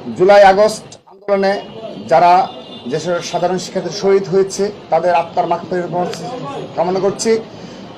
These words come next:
ছাত্র স-, যারা ছাত্র জনতা শহীদ হয়েছে এবং ছাত্র দলের যে ছাত্র দলের একশো তেরো জন নেতা কর্মী সমর্থক শহীদ হয়েছে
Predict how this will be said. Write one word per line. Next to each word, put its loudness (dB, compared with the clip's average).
ছাত্র 0
স-, -4
যারা 4
ছাত্র -2
জনতা 2
শহীদ 2
হয়েছে 4
এবং 0
ছাত্র 0
দলের 6
যে 4
ছাত্র -4
দলের 6
একশো -4
তেরো 6
জন 4
নেতা 4
কর্মী 2
সমর্থক 0
শহীদ 6
হয়েছে 2